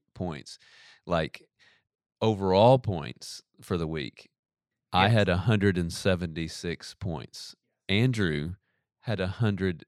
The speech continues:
Speaker 1: and seventy-six points. Monday Night Football last night, the game was basically over. I was down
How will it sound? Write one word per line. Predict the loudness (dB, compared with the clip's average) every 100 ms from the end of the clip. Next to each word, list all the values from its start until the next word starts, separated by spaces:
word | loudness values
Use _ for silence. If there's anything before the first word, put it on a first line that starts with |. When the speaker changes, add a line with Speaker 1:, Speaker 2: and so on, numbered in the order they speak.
| -10
Speaker 1:
and | -10
seventy-six | -2 -2 -2 -6 -6 -6 -6 -6 -8 -16 -18 _ -8
points. | -6 -6 -10 -16 -20 _ _ _ _ _
Monday | -2 0 0
Night | 0 0 0
Football | 0 2 2
last | 2 0 -2 -4
night, | -4 -4 -8 _ _ _ _ _ _
the | -6
game | -2 0 0
was | -2
basically | -4 -4 -4 -10 -10 -8 -4
over. | -2 -2 -4 -8 -8 -12 _ _ _ -2
I | 2 2
was | 0 -6
down | -6 -4 -4 -4 -8 -12 -18